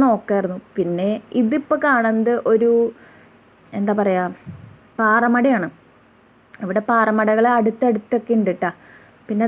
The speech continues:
ദാ അറ്റത്ത് കാണുന്നതാണ് റിസോർട്ട്. എനിക്ക് ഇവിടേക്ക് വരുമ്പോഴൊക്കെ ഒരു പേടി ഉണ്ടായിരുന്നു. കാരണം നമ്മൾ ഒറ്റയ്ക്ക് വരുമ്പോൾ, ഏം, നിറച്ച് റബ്ബറും തോട്ടവും കാര്യങ്ങളാണ്, ആൾക്കാരില്ലാത്ത സ്ഥലമാണ്.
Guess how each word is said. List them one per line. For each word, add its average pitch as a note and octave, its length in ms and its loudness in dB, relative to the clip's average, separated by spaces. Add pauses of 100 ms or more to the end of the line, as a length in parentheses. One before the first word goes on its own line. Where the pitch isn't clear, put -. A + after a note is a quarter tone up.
ദാ G#3+ 80 4 (260)
അറ്റത്ത് B3+ 320 -2 (100)
കാണുന്നതാണ് G#3 440 0 (120)
റിസോർട്ട്. F#3 440 -2 (140)
എനിക്ക് A3 260 -6
ഇവിടേക്ക് A3+ 340 0 (100)
വരുമ്പോഴൊക്കെ B3 500 0
ഒരു C#4+ 60 -4 (100)
പേടി C4 300 2
ഉണ്ടായിരുന്നു. G#3 360 0
കാരണം G3 220 -4
നമ്മൾ A3 220 -2
ഒറ്റയ്ക്ക് A3+ 440 -4
വരുമ്പോൾ, A3+ 320 0 (540)
ഏം, A3 420 -2 (220)
നിറച്ച് G#3+ 320 -4 (100)
റബ്ബറും G#3+ 320 -2
തോട്ടവും G#3+ 320 -2
കാര്യങ്ങളാണ്, G#3+ 500 -2
ആൾക്കാരില്ലാത്ത G3+ 720 -2 (120)
സ്ഥലമാണ്. G#3 440 0